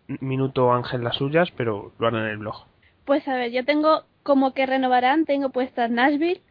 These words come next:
Speaker 2: Partners, eh, The Min-, The Mindy Project, The Woodwind Games, The New Normal y The Carrie Diaries. Y luego como que, que cancelan, tengo puestos, eh, Last Resort y Guys with Kids.
Speaker 1: Sí, la de Last Resort es ir a lo fácil,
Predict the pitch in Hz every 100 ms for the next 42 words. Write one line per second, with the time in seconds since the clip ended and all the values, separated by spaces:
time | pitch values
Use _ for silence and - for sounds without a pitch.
0 | _ 269 277 320 381 415 - - 269 269
1 | 254 247 262 285 - 247 254 269 285 294
2 | 320 370 381 _ - 254 262 277 302 311
3 | 285 302 392 415 _ _ _ - 269 269
4 | 311 311 349 392 415 427 - - 302 294
5 | 269 262 262 254 220 208 - - _ _
6 | - 285 269 302 294 277 262 247 247 240
7 | 233 226 247 247 240 - 269 311 320 269
8 | 262 247 240 - 220 208 _ 240 233 226
9 | 233 247 269 277 302 330 - _ - 262
10 | 254 240 233 233 220 - 226 - _ -
11 | 143 120 120 120 123 127 120 127 120 -
12 | - 135 120 107 - 104 98